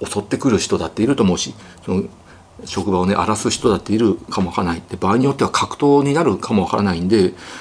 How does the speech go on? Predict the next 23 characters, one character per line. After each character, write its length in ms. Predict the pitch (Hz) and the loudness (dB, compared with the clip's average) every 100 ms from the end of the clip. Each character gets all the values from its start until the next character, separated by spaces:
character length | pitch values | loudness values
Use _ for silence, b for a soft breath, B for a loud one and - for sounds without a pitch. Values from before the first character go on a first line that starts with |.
| B - | B 0
ぱ 60 | |
り 20 | |
普 120 | - 165 | 2 2
段 180 | 135 | 2
か 100 | 92 | 0
ら 260 | 90 87 87 - - | 0 0 -2 -6 -6
体 300 | 107 104 104 | -2 0 -2
鍛 240 | - 135 | -2 2
え 100 | 110 | 2
て 100 | 98 | 2
お 40 | |
く 180 | 90 90 | 0 -2
必 200 | 80 - | -4 0
要 260 | 98 92 101 | 2 4 2
が 420 | - - 90 92 - - | 0 -6 -6 -6 -10 -4
あ 100 | 165 | 0
る 80 | 185 | 0
と 80 | |
思 140 | 87 87 | 0 -2
い 40 | |
ま 100 | 87 | -4
す 140 | 85 - | -8 -4
し、 240 | 92 82 | -4 -4